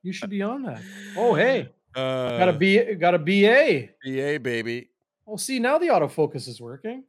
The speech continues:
Speaker 2: Well, now that you got some good players, not Brett Lauther, who had
Speaker 1: Right.
Speaker 2: one
Speaker 1: Oh.
Speaker 2: good kick in his career.
Speaker 1: Mike Moore. I got a Bo Levi Mitchell double, if anybody's interested.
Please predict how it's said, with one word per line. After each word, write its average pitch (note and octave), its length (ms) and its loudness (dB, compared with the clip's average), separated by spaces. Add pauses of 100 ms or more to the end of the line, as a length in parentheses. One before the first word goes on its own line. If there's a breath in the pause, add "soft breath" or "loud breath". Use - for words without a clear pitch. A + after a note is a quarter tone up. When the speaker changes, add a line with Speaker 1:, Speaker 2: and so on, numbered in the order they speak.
(640)
Speaker 2:
Well, C3+ 140 -4
now E3 220 2
that D3+ 100 -6
you C3 100 -8
got B2+ 160 -4
some G#2 180 -12
good C3 240 -4
players, G#2+ 360 -6
not A2+ 200 -8
Brett A2+ 280 -6
Lauther, F2+ 640 -8 (220)
who A2 100 -8
had B2 40 0
Speaker 1:
Right. D3+ 180 -2
Speaker 2:
one A2 200 -6
Speaker 1:
Oh. B2 60 -6
Speaker 2:
good F2+ 160 -8
kick A2+ 240 -10
in F#2+ 40 -14
his F#2 140 -12
career. F2 560 -16 (300)
Speaker 1:
Mike D3+ 260 -6
Moore. F3 460 -4 (4000)
I D3+ 60 -10
got F3 140 4
a D#3+ 40 4
Bo D#3+ 220 4
Levi F#3+ 300 4
Mitchell F3 300 0
double, C3 520 0
if - 80 -18
anybody's C#3 380 -6
interested. C3 540 -14